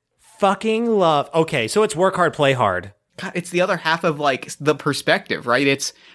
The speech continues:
Speaker 2: there are problems in the world. There are undeniably things in the world that are bad. But there is some of the greatest shit on this planet that are
Speaker 1: Yes.
Speaker 2: out there. That's amazing.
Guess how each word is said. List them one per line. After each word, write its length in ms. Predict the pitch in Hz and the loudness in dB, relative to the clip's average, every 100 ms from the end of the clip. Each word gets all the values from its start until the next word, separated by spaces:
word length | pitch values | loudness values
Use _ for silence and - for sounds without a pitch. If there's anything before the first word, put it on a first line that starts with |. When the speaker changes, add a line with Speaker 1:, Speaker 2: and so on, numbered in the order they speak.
| - | -4
Speaker 2:
there 200 | 139 214 | 0 2
are 100 | 226 | 2
problems 440 | 175 202 165 143 | 2 2 2 0
in 80 | 135 | -2
the 60 | 117 | -4
world. 460 | 104 120 - - _ _ _ - | -2 -2 -4 -12 _ _ _ -4
There 200 | 156 208 | 0 2
are 120 | 156 175 | 2 2
undeniably 640 | 226 143 147 143 110 113 | 2 2 2 2 -2 -4
things 300 | - 170 147 | -2 0 0
in 60 | 139 | -2
the 60 | |
world 260 | 117 131 104 | -2 -4 -2
that 80 | 110 | -2
are 60 | 101 | -4
bad. 560 | - 107 98 - - _ _ _ _ | -4 -4 -4 -10 -20 _ _ _ _
But 160 | 156 - | -10 0
there 200 | 147 196 | 2 2
is 80 | 202 | 0
some 180 | - 156 | 0 0
of 100 | 131 | -2
the 80 | 110 | -8
greatest 600 | - 131 127 165 180 - | -8 -6 -2 -2 -2 -2
shit 480 | - - 147 165 - _ - | -4 -2 2 2 0 _ -10
on 220 | 123 165 | -2 0
this 180 | - - | 0 -2
planet 580 | - - 127 147 170 104 | -10 -2 2 2 0 0
that 300 | 151 185 120 | 2 2 0
are 20 | |
Speaker 1:
Yes. 240 | 110 - - | -2 -4 -2
Speaker 2:
out 300 | 131 185 - | 0 0 0
there. 440 | 220 240 254 233 _ _ | 2 2 0 -2 _ _
That's 180 | - 170 | -6 0
amazing. 600 | 165 131 180 269 - - | 0 2 2 2 0 -12